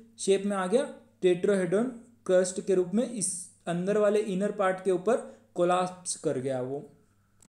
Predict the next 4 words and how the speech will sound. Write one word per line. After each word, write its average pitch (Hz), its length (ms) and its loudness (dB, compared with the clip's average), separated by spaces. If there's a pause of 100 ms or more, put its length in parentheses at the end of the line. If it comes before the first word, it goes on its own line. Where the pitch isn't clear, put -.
(1400)
आप 190 260 -4
खुद 240 240 -2
इमेजिन 196 460 0
करिए, 180 440 -2